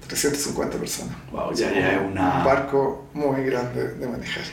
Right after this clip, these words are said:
Speaker 2: Y el modelo de negocio, porque es-, este tiene un costo fijo bien grande.
Speaker 1: Sí.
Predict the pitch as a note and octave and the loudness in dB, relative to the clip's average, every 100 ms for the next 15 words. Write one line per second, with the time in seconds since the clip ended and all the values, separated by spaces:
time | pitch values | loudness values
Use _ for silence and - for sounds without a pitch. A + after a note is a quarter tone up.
0 | - - C3+ A#2+ C3 D3+ E3+ D#3 C3 D#3+ | -12 -2 6 8 10 8 8 6 6 6
1 | - A2+ A2+ - A#2 - - C#3 D#3 C#3+ | 6 6 8 6 2 -2 -2 2 6 6
2 | - - - - C3+ C#3 C#3 C3+ - A2 | 4 -6 -12 4 8 8 8 4 4 0
3 | C3+ - A2+ G#2+ F#2+ - - E2+ E2+ - | 2 4 6 8 8 8 6 6 4 2